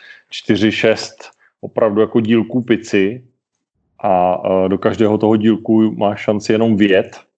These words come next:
dovnitř tím autem, se bavíme se o autě, vjet a znovu zase z něj musím vyjet a po okruhu, buď doleva nebo doprava,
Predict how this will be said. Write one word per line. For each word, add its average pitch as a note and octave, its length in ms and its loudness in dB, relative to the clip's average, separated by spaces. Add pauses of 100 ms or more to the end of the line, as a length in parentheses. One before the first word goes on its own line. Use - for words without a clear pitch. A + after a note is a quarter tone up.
(220)
dovnitř G2 520 -2
tím - 180 -2 (120)
autem, A2+ 480 0
se G#2 120 -10
bavíme G2+ 300 0
se - 120 -8
o G#2 180 -2
autě, F#2 440 -4 (520)
vjet G#2+ 400 0 (320)
a A2 80 0
znovu A2 380 2
zase A2+ 300 2
z G2+ 60 -2
něj A2+ 160 0
musím A2+ 420 -2
vyjet G#2+ 400 2 (160)
a - 60 -10
po - 160 -14
okruhu, A#2+ 840 0 (580)
buď A2+ 140 0
doleva A2 340 4
nebo A2+ 180 2
doprava, F#2+ 560 0